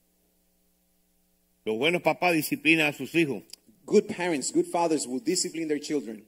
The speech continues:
Speaker 1: Proverbio trece veinticuatro.
Speaker 2: Proverbs three fourteen. Thirteen fourteen.
Speaker 1: Quien no corrija a su hijo no lo quiere, y el que lo ama lo corrige.
Speaker 2: The one who lives, who loves his kids will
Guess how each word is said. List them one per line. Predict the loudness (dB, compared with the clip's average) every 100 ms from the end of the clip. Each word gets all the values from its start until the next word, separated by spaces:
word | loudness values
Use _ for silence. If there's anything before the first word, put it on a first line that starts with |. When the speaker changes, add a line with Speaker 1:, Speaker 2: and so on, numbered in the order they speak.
| _
Speaker 1:
Proverbio | 2 6 6 4
trece | 2 2 2 0
veinticuatro. | -2 -6 -2 2 2 -2 -2
Speaker 2:
Proverbs | 0 2 0 -4 -8 -10 _ _ _ _ _ _ _
three | 0 2 2 -2 -4
fourteen. | -2 -2 -4 -6 -8 -18 _ _ _ _ _ _ _ _
Thirteen | 4 4 2 0 -2 -6 -8
fourteen. | -4 -4 -6 -14 -16 _ 4
Speaker 1:
Quien | 6 6
no | 4 0
corrija | 4 4 6 8 8
a | 6
su | 4 4
hijo | 6 6 4
no | 4 6
lo | 6
quiere, | 10 12 12 12 8 0 _ -2
y | 4
el | 6
que | 6 6
lo | 8
ama | 10 10 8 4 0
lo | 4 4
corrige. | 8 12 12 12 8 2 -18 _ _ _ _ _
Speaker 2:
The | 4
one | 4 4 2 4
who | 4
lives, | 4 2 -2 -8 -10
who | 0
loves | 4 4
his | 2 -2
kids | -2 -2
will | 0 2 2